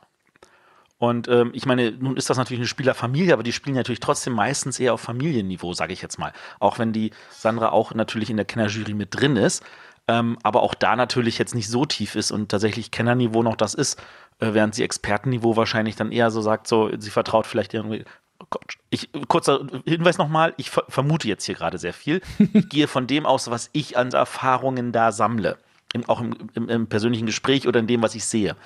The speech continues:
Speaker 1: Ähm, von da aus gesehen kann ich mir vorstellen, dass also diese Begeisterung natürlich auch dann bei den regulären Kennerspielern einschlagen kann, wenn sie bereit sind,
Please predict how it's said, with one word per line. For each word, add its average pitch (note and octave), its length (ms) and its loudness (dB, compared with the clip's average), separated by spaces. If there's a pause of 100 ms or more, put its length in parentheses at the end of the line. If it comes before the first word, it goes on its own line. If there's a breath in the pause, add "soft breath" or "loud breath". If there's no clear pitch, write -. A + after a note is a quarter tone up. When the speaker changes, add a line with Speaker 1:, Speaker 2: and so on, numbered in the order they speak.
(580 loud breath)
Speaker 1:
Ähm, A2+ 300 2 (500 soft breath)
von B2+ 120 -2
da A#2+ 140 4
aus D3+ 160 0
gesehen C3+ 360 -2 (340 soft breath)
kann C#3+ 120 0
ich A#2 80 -8
mir B2+ 100 -2
vorstellen, C3 500 0
dass A#2 180 0
also A#2+ 300 0
diese A#2 200 -10
Begeisterung B2+ 600 0
natürlich B2 420 -4
auch - 220 2
dann B2+ 200 -4
bei B2 80 -2
den B2+ 280 -6 (640 soft breath)
regulären C#3+ 460 2
Kennerspielern B2 500 0
einschlagen D3 540 -4
kann, D#3 240 -4
wenn C3+ 100 -4
sie C3 120 -12
bereit B2+ 320 0
sind, F3 220 -6